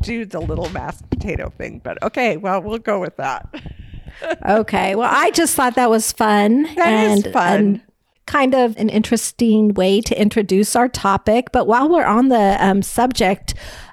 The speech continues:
Speaker 2: of side dishes,
Speaker 1: Mm-hmm.
Speaker 2: Rob, and I don't know where he found this on the internet, but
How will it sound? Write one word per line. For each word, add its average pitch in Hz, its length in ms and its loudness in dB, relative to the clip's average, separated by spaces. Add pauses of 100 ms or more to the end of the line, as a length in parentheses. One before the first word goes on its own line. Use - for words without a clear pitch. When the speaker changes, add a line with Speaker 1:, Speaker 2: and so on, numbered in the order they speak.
(100)
Speaker 2:
of 202 240 2
side 269 440 0
dishes, 175 840 0
Speaker 1:
Mm-hmm. 185 140 0
Speaker 2:
Rob, 202 540 2 (160)
and 214 140 2
I 220 80 4
don't 247 260 0
know 233 120 2
where 208 160 4
he 202 120 2
found 208 300 0
this 185 160 -2
on 190 160 2
the 185 80 0
internet, 180 600 0
but 185 260 0